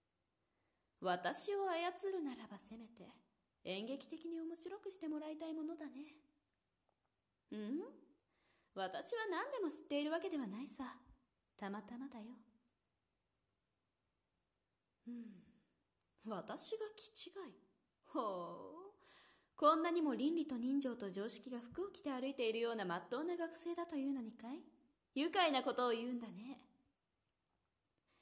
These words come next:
和宮からバール、路傍の石ころまで。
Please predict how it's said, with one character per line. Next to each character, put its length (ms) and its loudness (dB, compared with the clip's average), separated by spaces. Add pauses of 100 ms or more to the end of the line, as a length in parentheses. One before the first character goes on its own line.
(460)
和 240 4
宮 180 0
か 140 -4
ら 160 -4
バ 220 -6
ー 40 -10
ル、 120 -12 (440)
路 200 6
傍 160 8
の 120 2
石 180 2
こ 120 -4
ろ 120 -6
ま 100 -8
で。 100 -12